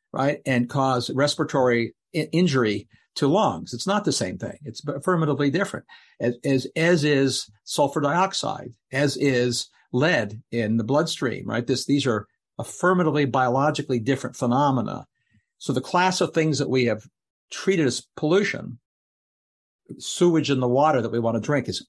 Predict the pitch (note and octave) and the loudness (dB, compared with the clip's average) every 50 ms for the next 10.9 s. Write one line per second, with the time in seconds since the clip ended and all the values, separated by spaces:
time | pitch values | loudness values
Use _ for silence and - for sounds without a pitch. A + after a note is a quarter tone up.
0 | _ _ - A#2+ A#2+ C3+ C#3+ B2 B2 C3 A#2 - A2+ A2 A2+ - B2 C3+ D3+ D#3+ | _ _ -2 0 2 2 0 0 0 -2 -2 -2 -4 -4 -4 -2 -2 0 0 -2
1 | - - - - _ _ _ _ _ _ _ _ _ - B2+ A2 A#2 - - - | -2 -6 -10 -12 _ _ _ _ _ _ _ _ _ -2 0 0 0 -2 -4 -8
2 | - - - F3+ F#3+ F3+ - - G#2 - - - - - _ _ _ _ - _ | -6 -2 0 0 0 -2 -4 -6 -8 -8 -8 -12 -16 -16 _ _ _ _ -20 _
3 | _ _ _ _ _ _ _ - - - E3 C#3+ C#3 C3+ - - _ _ - D3+ | _ _ _ _ _ _ _ -8 -2 0 2 2 2 0 -2 -8 _ _ 0 2
4 | D#3 D#3+ G3 G3+ F3+ F#3+ F3+ C#3+ - - F#3 F#3+ F#3+ F#3 - _ _ _ - E3 | 2 4 4 4 4 2 2 0 0 0 2 2 2 2 -2 _ _ _ -4 -2
5 | D#3 D#3+ F3 F3+ D#3 D3+ B2+ - - B2+ B2 A#2+ A2+ - - - C#3 C#3 C3+ - | 0 2 2 2 2 2 0 0 -2 -2 -2 -2 -2 -4 -6 -4 -4 -4 -4 -4
6 | - - G#2+ - D3 E3 F3+ F3 - F3+ F3+ E3+ D3+ D#3 E3+ D3+ D#3 E3+ F3 D#3+ | -6 -10 -8 -2 0 0 0 2 2 2 2 2 2 0 -2 0 2 2 2 2
7 | C3+ E3 D3+ D3+ D3+ C#3+ - - _ _ _ _ _ _ _ _ _ _ _ _ | 2 2 2 2 2 0 -4 -6 _ _ _ _ _ _ _ _ _ _ _ _
8 | _ _ _ _ _ _ _ - C3+ B2+ A#2+ C3 D#3 F3+ F#3+ F3+ E3+ E3+ E3+ C3+ | _ _ _ _ _ _ _ -4 -2 0 2 2 4 4 4 4 4 2 2 0
9 | - - - _ _ _ _ _ _ _ _ _ _ _ _ _ _ - C#3+ C#3 | -4 -10 -20 _ _ _ _ _ _ _ _ _ _ _ _ _ _ 0 2 2
10 | B2+ A#2+ D3 F3+ G3+ G#3 G3 D#3 C3+ B2 A#2 G2 G#2 G#2+ - F3+ C3+ | 2 4 2 2 2 2 2 2 2 2 0 0 -2 -4 -6 -6 -8